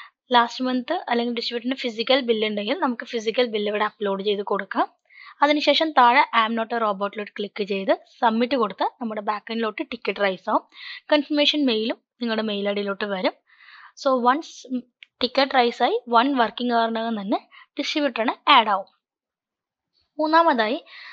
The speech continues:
നമ്മൾ ലോക്കൽ പർച്ചേസ് ചെയ്യുവാണെന്നുണ്ടെങ്കിൽ ചിലപ്പോൾ അവരുടെ കയ്യിൽ പാൻ കാർഡ് നമ്പർ ഉണ്ടാകത്തില്ല, ജി എസ് ടി നമ്പർ ഉണ്ടാവില്ല. So, ആ സമയത്ത് നമുക്ക് ഡിസ്ട്രിബ്യൂട്ടറിന്റെ പേരിന് പകരം ക്യാഷ് പർച്ചേസ് എന്ന് ആഡ് ചെയ്ത് ബില്ല് ആഡ് ചെയ്യാവുന്നതാണ്.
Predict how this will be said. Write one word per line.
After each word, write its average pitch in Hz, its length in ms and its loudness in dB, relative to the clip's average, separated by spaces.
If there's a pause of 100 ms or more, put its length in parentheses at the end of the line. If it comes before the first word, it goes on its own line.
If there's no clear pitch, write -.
(140)
നമ്മൾ 285 140 4
ലോക്കൽ 277 540 6
പർച്ചേസ് 277 400 -2
ചെയ്യുവാണെന്നുണ്ടെങ്കിൽ 214 760 -6 (340)
ചിലപ്പോൾ 320 280 4
അവരുടെ 262 280 4
കയ്യിൽ 240 320 -4 (160)
പാൻ 247 280 4
കാർഡ് 285 140 0
നമ്പർ 277 260 -2
ഉണ്ടാകത്തില്ല, 240 580 -4
ജി 311 160 -6
എസ് 311 180 -2
ടി 302 60 -2
നമ്പർ 247 280 -2
ഉണ്ടാവില്ല. 185 500 -8 (340)
So, 339 60 2
ആ 302 200 8
സമയത്ത് 294 560 -2 (120)
നമുക്ക് 254 240 -4
ഡിസ്ട്രിബ്യൂട്ടറിന്റെ 330 580 -4
പേരിന് 240 400 0
പകരം 214 300 -6 (120)
ക്യാഷ് 262 380 2
പർച്ചേസ് 254 380 -2
എന്ന് 240 140 -2
ആഡ് 202 220 0
ചെയ്ത് 208 380 -10
ബില്ല് 311 300 2
ആഡ് 240 160 6
ചെയ്യാവുന്നതാണ്. 196 600 -10